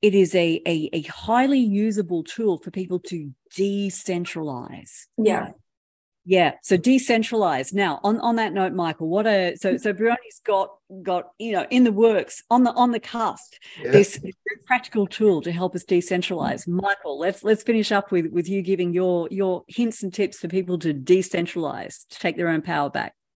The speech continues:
Speaker 3: Oh, that was a question without notice. Um, look, look out, get online and download, or go, how do you do it, Brioni? You log, put your email address into the Inkberry dot app on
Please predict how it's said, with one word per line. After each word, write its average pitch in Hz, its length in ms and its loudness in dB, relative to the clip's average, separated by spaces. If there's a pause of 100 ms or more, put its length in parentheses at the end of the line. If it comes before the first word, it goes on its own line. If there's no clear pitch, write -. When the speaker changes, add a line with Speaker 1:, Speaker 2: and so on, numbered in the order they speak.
(140)
Speaker 3:
Oh, 147 220 6
that 156 160 6
was 151 140 2
a 147 80 6
question 127 380 2
without 117 360 8
notice. 139 420 4
Um, 147 420 2 (120)
look, 165 300 0 (440)
look 147 160 0
out, 151 240 2 (100)
get 156 160 2
online 156 680 -8
and 117 420 -2
download, 127 360 -4
or 120 300 6 (240)
go, 131 200 0
how 139 100 4
do 135 60 4
you 131 80 2
do 139 180 6
it, 135 100 -2 (200)
Brioni? 139 300 2
You 117 220 -2 (160)
log, 123 300 2
put 160 140 -4
your 135 120 6
email 131 360 2
address 127 340 0
into 123 220 -8
the 120 80 4
Inkberry 120 600 4 (460)
dot 120 200 -2 (320)
app 127 300 -4
on 110 320 -4